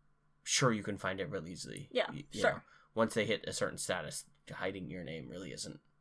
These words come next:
Speaker 1: something you can do.
Speaker 2: Yeah.
Speaker 1: Yeah.
Speaker 2: But he just,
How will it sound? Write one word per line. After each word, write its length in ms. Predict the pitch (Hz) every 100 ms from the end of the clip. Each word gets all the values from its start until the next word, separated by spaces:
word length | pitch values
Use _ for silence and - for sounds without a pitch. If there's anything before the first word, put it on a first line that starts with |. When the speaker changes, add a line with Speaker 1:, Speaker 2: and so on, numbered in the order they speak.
| _ _
Speaker 1:
something 500 | - 101 95 90 95
you 140 | 87 98
can 160 | -
do. 280 | - - - -
Speaker 2:
Yeah. 140 | - - - _ _ _ _
Speaker 1:
Yeah. 200 | 90 - - _ - _
Speaker 2:
But 120 | -
he 100 | 277
just, 160 | 285 269